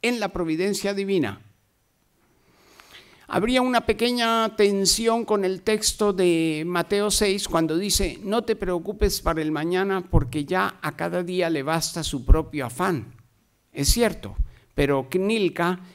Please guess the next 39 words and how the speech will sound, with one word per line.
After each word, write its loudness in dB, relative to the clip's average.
en 0
su 2
comentario 0
al 2
Evangelio 0
de 2
Mateo, 2
dice: -2
"No, -2
debemos -4
distinguir, -4
por 2
una 0
parte, -6
oración 2
en 0
que -2
se -2
pide 2
para 0
el 0
mañana 0
y 0
el 4
afán 2
en -2
que -2
nos 0
estamos -2
preocupando 0
por 0
el 0
mañana, -2
que -6
es -8
muy -2
distinto", -6
dice -4
él. -14